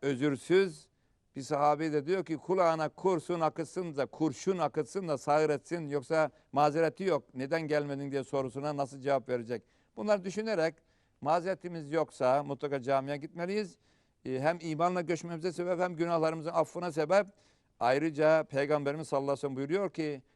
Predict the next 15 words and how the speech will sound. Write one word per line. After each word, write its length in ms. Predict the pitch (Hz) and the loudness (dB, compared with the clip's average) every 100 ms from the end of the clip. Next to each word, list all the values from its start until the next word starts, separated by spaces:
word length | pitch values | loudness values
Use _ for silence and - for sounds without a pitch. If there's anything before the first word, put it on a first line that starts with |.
| _ | _
cemaatle 480 | 143 156 170 - 143 | -2 0 0 0 -4
namaz 340 | 143 170 156 | 0 0 0
kılındığında, 1000 | - 147 147 147 143 135 127 143 180 180 - _ _ _ | -2 -2 -2 -2 -2 0 2 6 4 2 -12 _ _ _
e, 100 | 127 | -10
ev, 300 | 127 135 143 147 135 131 | -6 -2 -2 -2 -10 -2
yalnız 380 | 139 180 180 147 | 2 2 0 -2
başına 300 | 151 139 139 | -2 -2 -6
namaz 300 | 143 156 131 | -4 -4 -4
kılınandan 500 | - 143 143 139 170 | -8 -6 -4 -4 -6
yirmi 640 | 160 131 160 175 165 170 | -6 -6 -4 -4 -4 -6
yedi 340 | 170 156 180 | -6 -4 -4
kat 280 | - 196 226 - _ _ _ _ _ _ _ - | 2 4 4 2 _ _ _ _ _ _ _ 0
fazla 640 | 156 160 143 180 165 117 | 4 4 4 4 6 4
sevap 600 | - - 147 160 151 - | -4 0 4 4 2 0
alır 480 | 143 143 139 107 | 0 2 0 -2